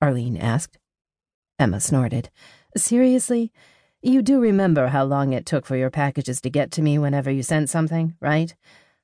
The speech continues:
Wasn't it you who told me your post office was like the Bermuda Triangle? Some things were never seen again? No thanks.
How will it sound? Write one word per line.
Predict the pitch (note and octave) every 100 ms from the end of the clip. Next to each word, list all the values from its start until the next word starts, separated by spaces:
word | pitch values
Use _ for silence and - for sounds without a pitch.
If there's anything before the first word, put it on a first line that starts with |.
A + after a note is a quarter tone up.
| _
Wasn't | F4+ F#4+ D#4+
it | G3
you | G#3
who | A3 F3
told | G3+ G3 E3+
me | F3 F3 E3+ D#3
your | D#3 E3 D#3 D3
post | - F3 E3+ -
office | E3+ D#3+ F3 D#3
was | A#2+
like | C3+ C3
the | A#2
Bermuda | C3 C#3 D3 D#3+ D#3
Triangle? | - D#3 D#3+ E3 D#3+ E3 - _ _ _ _ - _
Some | - C#4
things | C4+ B3+ A3+
were | G3+
never | G3 G3 G3 G3
seen | F#3+ G3+ G3
again? | E3+ E3 G3 G#3 A3 - _ _ _
No | G3+ E3 D#3+
thanks. | - G#2+ G#2 -